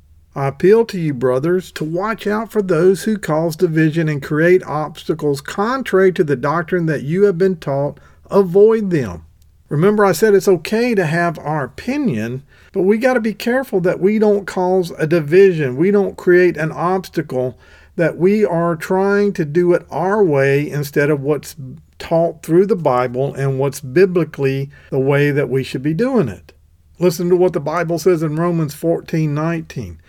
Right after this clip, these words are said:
"Therefore, let us pursue the things which make for peace and the things by which one may edify the other." In other words,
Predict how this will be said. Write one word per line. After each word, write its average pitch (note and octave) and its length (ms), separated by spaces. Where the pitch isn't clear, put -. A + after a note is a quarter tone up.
"Therefore, G3+ 480
let G3 160
us G3 160
pursue A3 600
the C#4 140
things C#3 480
which D3 240
make F3+ 320
for A3+ 220
peace C3 480
and C#3 140
the C#3 80
things F3 420
by D3+ 240
which D#3 420
one E3+ 400
may D#3+ 320
edify F3+ 520
the F3 160
other." G3 380
In G#3+ 120
other G#3+ 160
words, F3+ 300